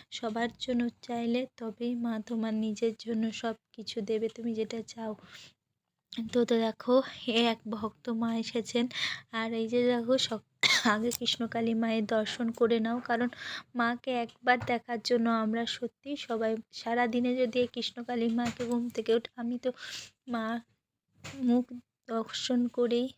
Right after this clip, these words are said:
সকালবেলার ঘুম থেকে উঠি, রাতে ঘুমাতে যাওয়ার আগে কৃষ্ণকালী মাকে এতটা, এতটা সত্যি করে যদি না দেখি, মনটা অনেক খারাপ হয়ে যায়। তো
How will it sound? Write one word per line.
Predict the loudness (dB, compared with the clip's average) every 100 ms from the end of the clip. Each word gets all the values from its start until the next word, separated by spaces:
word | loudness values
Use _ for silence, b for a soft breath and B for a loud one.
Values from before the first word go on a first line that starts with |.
| -12
সকালবেলার | -6 -6 -4 -6 -2 0 0 -2
ঘুম | -4 -8 -6
থেকে | -4 0
উঠি, | 0 -2 -4 -2
রাতে | -2 -4 -8
ঘুমাতে | -8 -4 -4 -4 -6
যাওয়ার | -2 -2 -2
আগে | -2 -4
কৃষ্ণকালী | -6 -10 -6 -4 0 0 2
মাকে | 0 -2 -2 -6 -6
এতটা, | -8 -8 -4 -4 -2
এতটা | -8 -8 -8 -8 -10 B B B B -4
সত্যি | -2 -2 -6
করে | 0 2
যদি | 2 0 2
না | 2 2 2
দেখি, | 0 -2 -2
মনটা | 0 0 -2 -4 -6
অনেক | -4 0 0 -4
খারাপ | _ -6 -6 -4
হয়ে | -6 -4
যায়। | -4
তো | -2